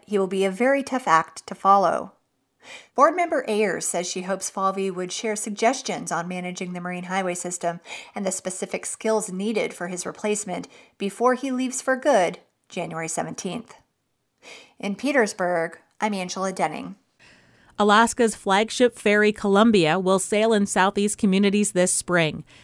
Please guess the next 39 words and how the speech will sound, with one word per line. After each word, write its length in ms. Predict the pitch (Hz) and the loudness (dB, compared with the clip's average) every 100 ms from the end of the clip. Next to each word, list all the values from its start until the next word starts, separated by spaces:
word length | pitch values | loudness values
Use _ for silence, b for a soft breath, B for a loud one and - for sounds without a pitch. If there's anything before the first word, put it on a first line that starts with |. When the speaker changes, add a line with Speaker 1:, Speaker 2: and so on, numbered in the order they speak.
| B | B
Speaker 2:
It's 200 | 208 - | -4 2
the 100 | 214 | 2
largest 500 | 202 190 240 269 - | 6 6 4 2 0
of 100 | 190 | 0
the 100 | 185 | 2
Alaska 420 | 170 160 170 - | 4 6 4 2
Marine 280 | 180 180 175 | 0 2 0
Highway's 500 | 160 170 170 170 - | 0 0 2 0 0
ferries, 480 | - 196 180 160 180 | 2 2 4 2 -2
but 160 | - 185 | -2 -2
it's 180 | 196 | -2
been 160 | 208 185 | -2 0
docked 320 | 175 190 - | 2 2 4
in 100 | 254 | 0
Ketchikan 600 | - 202 226 208 190 208 | 2 0 -2 -2 0 0
since 240 | 208 180 - | -2 -4 -2
two 160 | 240 | -2
thousand 400 | 220 196 185 196 | 4 4 4 2
nineteen, 560 | 170 165 - 208 175 156 B B | 2 0 -2 -2 -2 -6 B B
when 120 | 170 | -4
it 40 | 165 | -2
was 120 | 170 | -2
taken 320 | - 247 240 | -4 -2 2
out 140 | 214 196 | 2 2
of 100 | 185 | 0
service 380 | 202 202 208 | 0 0 0
as 160 | - 185 | 0 -2
a 60 | 180 | -2
cost-saving 720 | - 190 185 - 185 170 160 | 2 2 2 0 0 0 0
measure. 420 | 156 160 160 - b b b b b | 0 0 -2 -6 b b b b b
The 80 | - | 0
Alaska 360 | 170 165 170 185 | 4 4 4 0
Department 380 | 175 190 196 165 | 0 0 2 0
of 80 | |
Transportation 840 | - 185 185 - 180 - 196 - 190 | -2 -2 -2 -2 -6 -2 -2 0 0
announced 400 | 185 175 226 - | 2 2 0 0
the 60 | |
move 280 | 220 190 185 | 2 2 0
Wednesday. 640 | 165 180 196 196 170 - | 0 2 4 2 0 -4